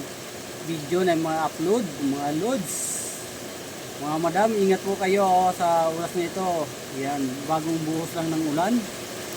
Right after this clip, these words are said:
Ayan, bigyan shoutout dyan sa inyong lahat, yung mga nagbabiyahe ngayon. Ah, magdala kayo ng kaputi. So, kung wala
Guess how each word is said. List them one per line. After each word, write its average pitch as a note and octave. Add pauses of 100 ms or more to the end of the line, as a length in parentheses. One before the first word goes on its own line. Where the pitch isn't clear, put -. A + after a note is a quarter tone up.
(300)
Ayan, G#3
bigyan E3+
shoutout F3+
dyan F#3+
sa F3+
inyong F3+
lahat, G3+
yung F#3
mga F3+ (320)
nagbabiyahe D#3+ (100)
ngayon. F#3 (1040)
Ah, D3
magdala D#3
kayo E3
ng E3
kaputi. E3
So, C#3+
kung D#3+ (400)
wala D#3+